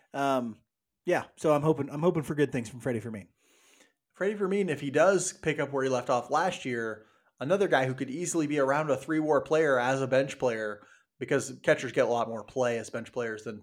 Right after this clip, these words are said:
Speaker 2: typical bench player, than other bench players do. But a guy who could, yeah, really be impactful if, if
Speaker 1: If
Speaker 2: he
Speaker 1: he,
Speaker 2: could
Speaker 1: if he gets there,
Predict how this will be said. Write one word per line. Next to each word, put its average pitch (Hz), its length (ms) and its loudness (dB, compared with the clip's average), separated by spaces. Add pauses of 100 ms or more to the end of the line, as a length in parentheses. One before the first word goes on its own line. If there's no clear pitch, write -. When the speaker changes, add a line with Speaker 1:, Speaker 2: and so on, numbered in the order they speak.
Speaker 2:
typical 156 320 -2
bench 110 220 -10
player, 110 200 -6
than 123 100 0
other 139 140 4
bench 107 200 -8
players 110 260 -8
do. 110 180 -4 (320)
But 135 100 4
a 135 40 4
guy 175 180 6
who 143 140 0
could, 143 280 0
yeah, 151 240 2
really 147 200 2
be 139 140 -2
impactful 123 640 -2
if, - 160 -12
if 127 120 -4
Speaker 1:
If 147 100 2
Speaker 2:
he 190 60 4
Speaker 1:
he, 233 80 2
Speaker 2:
could - 120 -14
Speaker 1:
if 165 160 4
he 220 120 4
gets 233 240 4
there, 190 480 4